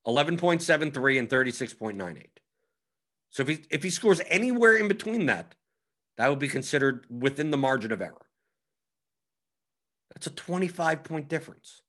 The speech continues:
But that's in that fat part of that curve. If he p-, goes, if he puts up forty or he puts up eight, okay, that's outside. Okay, then you could say, "Oh, that's an outlier."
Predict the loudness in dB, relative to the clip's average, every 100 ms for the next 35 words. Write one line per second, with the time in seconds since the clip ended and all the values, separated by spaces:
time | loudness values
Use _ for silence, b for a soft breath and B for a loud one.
0 | _ _ _ _ _ _ _ _ _ _
1 | _ _ _ _ _ _ _ _ _ -20
2 | -6 -2 -2 -2 -2 0 0 0 0 0
3 | -2 2 2 2 -2 0 0 0 -4 -12
4 | -20 _ _ _ _ _ _ _ _ _
5 | _ _ _ _ _ _ _ _ _ _
6 | -6 -6 -10 -4 4 4 4 -4 -4 -4
7 | -2 -2 -2 -6 0 4 4 2 -6 _
8 | -6 -4 -2 -4 -6 -8 -4 -4 -4 -14
9 | _ -12 -6 -2 -2 -2 -2 0 2 2
10 | 2 0 0 0 -2 -2 0 2 0 0
11 | -4 -4 -6 -8 -14 -20